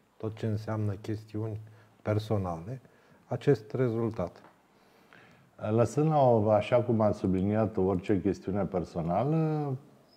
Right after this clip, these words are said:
Speaker 2: cred că pentru Pro-România este un rezultat bun. Pro-România trebuie să rămână,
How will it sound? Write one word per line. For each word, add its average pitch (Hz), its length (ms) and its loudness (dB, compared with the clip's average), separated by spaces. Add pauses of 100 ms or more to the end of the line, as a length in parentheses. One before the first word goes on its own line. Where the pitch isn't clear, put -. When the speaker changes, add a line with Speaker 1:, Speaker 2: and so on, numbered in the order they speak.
(160)
Speaker 2:
cred 135 260 0
că 107 280 6
pentru 101 520 2
Pro-România 117 800 2
este 139 420 0 (380)
un 110 220 0
rezultat 95 500 2
bun. 127 560 -2
Pro-România 117 540 2
trebuie 110 300 -2
să - 140 -10
rămână, 101 600 -4